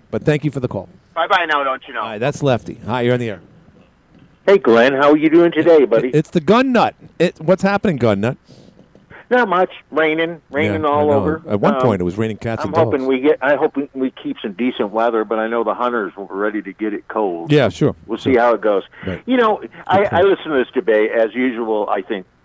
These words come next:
Speaker 3: Lefty's on the money.
Speaker 1: Yes.
Speaker 3: Let's talk about these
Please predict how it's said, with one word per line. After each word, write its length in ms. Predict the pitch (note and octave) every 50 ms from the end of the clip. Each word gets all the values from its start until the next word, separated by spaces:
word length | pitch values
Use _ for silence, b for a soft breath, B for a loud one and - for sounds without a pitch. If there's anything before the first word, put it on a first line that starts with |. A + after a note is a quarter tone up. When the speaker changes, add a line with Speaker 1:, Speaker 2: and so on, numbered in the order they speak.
| _ _ -
Speaker 3:
Lefty's 520 | G#2 G#2 G#2 G2+ - - G2+ F2+ F2 D#2+ - - - _ _ _ _ _ _ -
on 200 | A#2 A#2+ A#2+ A2+
the 80 | A2 G2+
money. 380 | F#2+ F2 D#2 D2 D2 D#2 D#2+ D3
Speaker 1:
Yes. 240 | D3 G#2+ D2+ -
Speaker 3:
Let's 280 | A#2 B2 B2+ C#3 C#3+ - - -
talk 420 | - - F3+ F#3 F#3 F#3 E3+ E3+
about 360 | C#3 G#2+ G2 A2+ G2 F#2 - -
these 160 | F#2 E2+